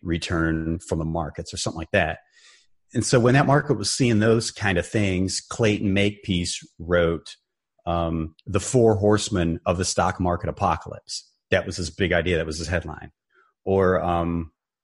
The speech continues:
uh, Stansberry Research, Mike, uh, what a sin. His name, the copywriter's name, Mike,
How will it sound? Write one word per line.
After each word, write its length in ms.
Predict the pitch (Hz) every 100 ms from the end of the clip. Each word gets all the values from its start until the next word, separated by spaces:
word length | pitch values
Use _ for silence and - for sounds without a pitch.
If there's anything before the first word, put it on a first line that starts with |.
| _ _ _ _ _ _ _ -
uh, 360 | 90 85 82 -
Stansberry 600 | - - 110 107 110 95 110
Research, 560 | 110 - 80 78 - - _ -
Mike, 560 | 90 107 110 107 - _ _ _ _ _ -
uh, 300 | 95 78 67 65 _ _ _ _ _ _ _ _ _ _ _ _ _ -
what 220 | - 90
a 40 | 80
sin. 460 | - 82 73 78
His 320 | - 104 92 95
name, 240 | 104 107
the 100 | 95
copywriter's 640 | 113 113 107 95 92 85
name, 140 | 101 95
Mike, 380 | 113 123 -